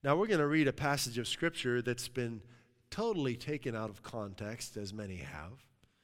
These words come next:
And we're gonna start in Isaiah fifty-five. So Jesus was reading from Isaiah. Let's go back to the fifth gospel, Isaiah. Let's go to chapter fifty-five. I'm gonna read you two verses, then we're gonna back up. But we're gonna start in verse eight.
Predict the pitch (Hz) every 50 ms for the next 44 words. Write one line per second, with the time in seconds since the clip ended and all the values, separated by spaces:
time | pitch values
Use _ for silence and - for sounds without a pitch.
0 | _ _ _ _ _ _ _ _ _ _ _ _ _ _ _ _ _ _ _ _
1 | - 139 139 139 135 135 143 147 - - - - 156 170 175 156 139 - - 180
2 | 170 170 151 139 135 120 131 147 139 127 - - 143 127 - - 117 104 - -
3 | 113 101 87 80 - - - - - - - - - 104 101 101 135 156 147 139
4 | 117 104 117 110 107 131 139 135 123 113 95 107 110 110 110 101 98 110 110 110
5 | 120 139 139 - - 160 139 123 131 123 120 - - 117 101 101 - - 123 113
6 | - - - 104 98 95 90 - - - - 98 98 123 - _ _ _ _ -
7 | - - - - _ _ _ _ _ 117 113 113 104 101 - 120 117 113 107 107
8 | 110 120 - - - 127 117 113 - - - 120 117 - - 113 98 - - 110
9 | - - - 104 95 - - 110 107 95 90 95 101 - - _ _ - - -
10 | - - - - _ - 180 220 214 196 185 180 139 139 139 - - - 185 165
11 | 135 139 131 123 - 139 117 110 135 131 131 131 123 123 117 127 123 120 117 -
12 | 113 101 - - 113 113 131 151 156 139 - - - 151 143 139 127 113 104 127
13 | 120 113 - - - - 113 104 98